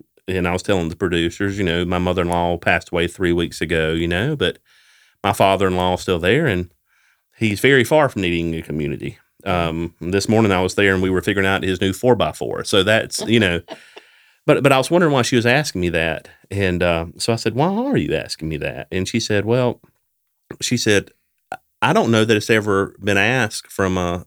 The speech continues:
executive director's perspe-, perspective. Um, because right now I still am a licensed executive director for the s-, for federally and state.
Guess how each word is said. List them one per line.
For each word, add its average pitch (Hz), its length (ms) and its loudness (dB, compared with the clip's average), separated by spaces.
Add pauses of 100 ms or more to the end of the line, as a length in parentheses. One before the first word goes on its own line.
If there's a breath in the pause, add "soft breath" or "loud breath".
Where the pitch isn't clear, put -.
executive 95 480 -2
director's 95 500 -4
perspe-, - 640 -4
perspective. - 760 -4 (1300)
Um, 85 500 0 (720)
because 104 360 2
right 104 180 2
now 135 200 2
I 104 80 2
still 98 280 2
am 156 420 2 (280)
a 95 120 2
licensed 92 640 0
executive 87 500 -2
director 85 340 -2
for 92 140 -4
the 80 60 -6
s-, - 240 -8
for - 220 -4
federally 104 580 2
and 85 100 -4
state. 117 480 -4